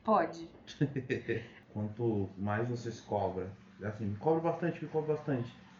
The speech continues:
Speaker 2: Aí quando eu realizei um negócio muito legal, tipo, duas palmas. Não.
Speaker 1: Uhum.
Speaker 2: Se você se cobra bastante, você tem que valorizar bastante o trabalho que você teve ali também, porque você foi muito exigido. E, é, e tem que vir na mesma proporção, a cobrança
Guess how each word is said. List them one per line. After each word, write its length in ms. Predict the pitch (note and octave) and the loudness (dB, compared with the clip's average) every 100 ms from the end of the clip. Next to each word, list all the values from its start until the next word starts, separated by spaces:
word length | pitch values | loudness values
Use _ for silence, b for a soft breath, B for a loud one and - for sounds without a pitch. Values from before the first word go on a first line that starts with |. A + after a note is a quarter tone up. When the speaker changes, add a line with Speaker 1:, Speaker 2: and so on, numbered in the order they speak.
| - | -2
Speaker 2:
Aí 140 | C3 C3 | 2 4
quando 160 | C#3+ | 6
eu 60 | C#3 | 6
realizei 320 | C3+ B2+ C3 | 6 6 4
um 60 | B2+ | 4
negócio 320 | B2+ B2+ B2+ | 4 2 0
muito 180 | B2+ C#3 | 0 2
legal, 280 | C3 A#2+ | 4 4
tipo, 280 | A#2 - A2 G2+ - - | 2 -2 -4 -4 -10 2
duas 200 | A2 G#2+ | 2 4
palmas. 320 | B2 A2+ G2+ - | 0 0 -2 0
Não. 280 | F3 C3 - - - | 2 2 2 -6 -2
Speaker 1:
Uhum. 140 | A3 A3+ F#3+ F#3+ G#3 - | 0 0 -4 -10 -12 -4
Speaker 2:
Se 20 | |
você 180 | A#2+ A2 | -4 -2
se 60 | |
cobra 240 | - A#2+ C3 | 2 4 6
bastante, 440 | A#2+ A2 A2 G#2+ | 6 4 0 0
você 160 | C3 - | 0 -2
tem 80 | G2+ | -4
que 120 | A#2 | -2
valorizar 400 | A2 G#2 A#2 B2 | 0 2 2 2
bastante 380 | F#3 A3 - - | 2 2 0 0
o 20 | |
trabalho 320 | C#3 B2 A2+ | 2 4 2
que 120 | A2+ | 0
você 100 | A2 - | -8 -4
teve 200 | A2 G2+ | -2 0
ali 80 | G2 | -2
também, 260 | A2 G#2 G#2 | -4 -4 -4
porque 220 | - - | -6 -10
você 180 | C#3 C#3+ | -4 -2
foi 140 | D3 | 2
muito 200 | C3 B2 | 2 2
exigido. 400 | G3+ G3+ D3 A2+ - - | 0 2 2 0 -2 -8
E, 100 | - | 2
é, 160 | A2+ F#2+ | 4 4
e 40 | - | 0
tem 140 | G#2 | -2
que 100 | G2 | -2
vir 80 | G#2 | 0
na 100 | A2 | 0
mesma 180 | A2 A2 | 0 -2
proporção, 520 | A#2+ A#2 D#3+ F#3 A2 | -2 4 4 4 0
a 40 | |
cobrança 800 | - A#2 A2 A2 G#2 - D#3 E3+ | 4 4 4 4 2 0 0 0